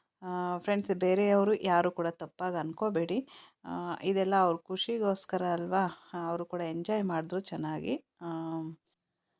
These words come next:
ಫ್ರೆಂಡ್ಸ್, ಹಾಗೆ ಆಡ್ಕೊಳ್ಳೋರ್ಗೆ ಒಂದು ಮಾತು ಹೇಳೋದಕ್ಕೆ ಇಷ್ಟಪಡ್ತೀನಿ.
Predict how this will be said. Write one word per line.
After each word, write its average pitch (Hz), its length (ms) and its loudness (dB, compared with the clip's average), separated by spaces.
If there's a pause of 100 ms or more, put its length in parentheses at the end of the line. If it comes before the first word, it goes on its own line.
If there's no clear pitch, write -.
(320)
ಫ್ರೆಂಡ್ಸ್, 233 320 -4
ಹಾಗೆ 202 360 6 (380)
ಆಡ್ಕೊಳ್ಳೋರ್ಗೆ 226 760 4
ಒಂದು 180 280 4
ಮಾತು 180 340 2
ಹೇಳೋದಕ್ಕೆ 190 380 0
ಇಷ್ಟಪಡ್ತೀನಿ. 175 880 -6